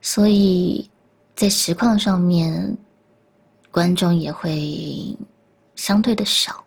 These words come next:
因为大家会被骂嘛。<laughs> 所以我又活该，你们知道吗？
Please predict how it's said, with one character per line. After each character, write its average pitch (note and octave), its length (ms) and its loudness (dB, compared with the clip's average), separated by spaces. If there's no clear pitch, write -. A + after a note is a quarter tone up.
因 F3+ 220 -2
为 E3+ 600 -2
大 D#3+ 160 -2
家 F#3 160 4
会 F3 160 2
被 F3 140 4
骂 F#3 320 4
嘛。 F#3+ 100 2
<laughs> - 760 -6
所 - 200 4
以 D4 40 8
我 C4 160 8
又 A3 160 8
活 D#3+ 260 6
该， F#3+ 280 6
你 G3 100 8
们 D#3 160 4
知 D3+ 60 4
道 D#3+ 220 4
吗？ C4+ 260 2